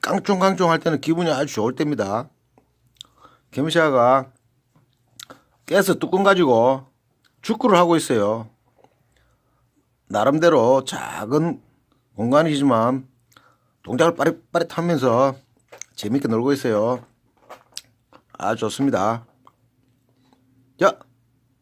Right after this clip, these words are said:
드리블, 드리블, 드리블. 맞추면 안 돼, 맞추면 안 돼. 안으로 넣어가지고, 아이고, 떨어뜨렸어, 아이고, 떨어뜨렸어요. 개미샤, 떨어뜨렸네. 떨어뜨린 공을 주워올 수 있는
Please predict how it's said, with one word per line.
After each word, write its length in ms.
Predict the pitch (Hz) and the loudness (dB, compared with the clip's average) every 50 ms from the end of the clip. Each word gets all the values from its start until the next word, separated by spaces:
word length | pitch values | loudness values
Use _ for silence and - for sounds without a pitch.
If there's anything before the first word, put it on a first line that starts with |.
| _ _ _ _ _ _ _ _ _ _ _ _ _ _ _ | _ _ _ _ _ _ _ _ _ _ _ _ _ _ _
드리블, 320 | - 220 240 240 208 - | 0 4 4 4 4 6
드리블, 340 | - 214 269 277 - - - _ _ _ _ - | 6 6 8 6 6 4 0 _ _ _ _ 0
드리블. 360 | 185 254 277 262 - - - _ _ _ _ | 2 6 6 6 4 2 -2 _ _ _ _
맞추면 280 | - 233 233 294 294 285 | 0 4 6 8 8 8
안 40 | 269 | 8
돼, 200 | - - - - _ | 6 4 0 -2 _
맞추면 240 | - 202 - 277 262 | -4 -2 2 2 2
안 60 | 247 | 2
돼. 40 | - - - | 2 2 2
안으로 360 | 254 262 254 226 - - _ _ _ _ _ _ _ | 4 4 4 2 0 -4 _ _ _ _ _ _ _
넣어가지고, 460 | - 208 262 269 269 254 254 - - | 2 4 6 6 6 4 4 0 2
아이고, 340 | 196 247 262 269 254 269 262 262 | 4 4 4 4 4 0 2 2
떨어뜨렸어, 500 | - 240 233 214 240 214 196 180 - - | 2 2 2 2 2 0 0 0 -2 -2
아이고, 200 | 170 196 196 196 | 0 0 0 0
떨어뜨렸어요. 800 | 208 185 180 165 175 180 175 175 - 165 160 160 156 156 151 - _ _ _ _ _ _ _ _ _ _ _ _ _ _ _ - | 0 0 0 0 0 0 -2 0 0 0 0 2 0 -2 -4 -8 _ _ _ _ _ _ _ _ _ _ _ _ _ _ _ -4
개미샤, 560 | 175 190 208 202 220 220 220 214 208 226 - _ _ _ _ _ _ _ _ _ _ _ _ _ _ _ _ _ _ _ | -2 0 2 4 6 6 6 6 4 2 -6 _ _ _ _ _ _ _ _ _ _ _ _ _ _ _ _ _ _ _
떨어뜨렸네. 760 | - 185 214 202 - 226 214 202 202 202 202 202 202 202 190 180 _ _ _ _ _ _ _ _ _ _ _ _ _ _ _ _ _ _ _ _ _ _ _ _ _ _ _ _ _ _ _ _ _ - - _ _ _ _ _ _ _ _ _ - - _ _ _ _ _ _ _ | -2 0 0 2 2 2 2 4 4 4 4 4 4 2 0 -4 _ _ _ _ _ _ _ _ _ _ _ _ _ _ _ _ _ _ _ _ _ _ _ _ _ _ _ _ _ _ _ _ _ -18 -18 _ _ _ _ _ _ _ _ _ -20 -20 _ _ _ _ _ _ _
떨어뜨린 880 | - 170 190 196 196 - 220 220 214 214 208 208 208 202 202 202 202 196 | 0 2 2 2 4 4 6 6 8 8 8 8 6 6 4 2 2 4
공을 420 | 170 180 185 190 190 196 196 185 | 4 4 4 4 4 4 4 2
주워올 400 | 190 - 214 220 208 202 196 190 185 | 2 2 6 6 8 8 6 4 4
수 100 | - 196 | 2 0
있는 120 | 165 156 | 0 0